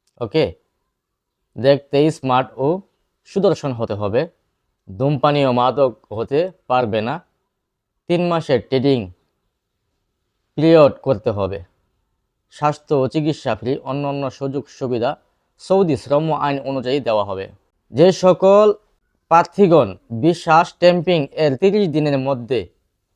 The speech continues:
ফ্লাইটে যেতে পারবেন, কেবল তারাই যোগাযোগ করবেন। এবং যদি কোনো প্রার্থী পূর্বে ব্ল্যাক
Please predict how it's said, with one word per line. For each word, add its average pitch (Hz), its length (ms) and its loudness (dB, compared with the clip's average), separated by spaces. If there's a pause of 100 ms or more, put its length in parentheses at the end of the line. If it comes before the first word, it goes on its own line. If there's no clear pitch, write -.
(120)
ফ্লাইটে 135 460 2
যেতে 131 380 -2
পারবেন, 139 480 0 (260)
কেবল 185 380 2
তারাই 139 540 2 (180)
যোগাযোগ 147 400 2
করবেন। 110 380 0 (100)
এবং 120 240 -2 (120)
যদি 135 300 -2
কোনো 156 280 -6 (300)
প্রার্থী 143 420 0
পূর্বে 190 500 2
ব্ল্যাক 135 420 4